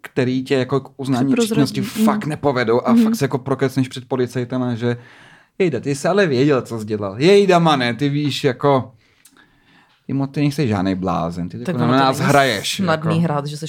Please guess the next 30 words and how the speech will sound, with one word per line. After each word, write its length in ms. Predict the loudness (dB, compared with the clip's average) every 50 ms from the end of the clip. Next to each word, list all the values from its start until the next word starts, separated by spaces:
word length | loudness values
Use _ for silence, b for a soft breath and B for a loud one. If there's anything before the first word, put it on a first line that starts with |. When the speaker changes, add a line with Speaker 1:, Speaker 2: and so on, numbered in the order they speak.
| -14
Speaker 3:
úplnej 280 | -14 -12 -10 -8 -6 -6
magor, 480 | -6 -6 -6 -6 -6 -6 -6 -4 -2 0
Speaker 1:
Ano. 180 | 0 0 0 -2
Speaker 3:
jako 220 | -6 -4 0 2
Speaker 2:
Hmm. 120 | 2 4 2
Speaker 3:
prostě 380 | 2 0 -4 -10 -14 -14 -14
to 140 | -10 -8 -8
jako 180 | -8 -8 -8 -8 -2
Speaker 1:
Je 80 | 0
tam 100 | 2 2
ta 100 | 2 4
základní 380 | 4 2 2 2 0 0 0 0
poučka, 580 | 0 -2 -2 -2 -4 -6 -4 -2 -2 -2 -2
teda 240 | -4 -8 -8 -6 -6
nevím, 180 | -2 0 0 0
jak 100 | 0 -2
funguje 260 | -2 0 0 0 0
v 60 | -2
českým, 420 | -4 -6 -6 -6 -4 -2 -2 0 0
ale 120 | 0 -2
myslím 240 | -2 -4 -6 -10 -10
si, 140 | -10 -10 -8
že, 160 | -8 -8 -8 -10 -10 -8
ale 120 | -8 -8
v 60 | -4
americkém 580 | 0 2 4 4 4 2 0 -4 -6 -6 -6 -4
trestním 480 | -4 -4 -4 -4 -4 -4 -4 -4 -4 -4
systému 540 | -8 -12 -14 -10 _ -6 -4 -4 -6 -6 -8
a 40 |
policejním, 800 | -6 -4 -2 0 0 0 0 2 2 4 4 4 4 2 0 -4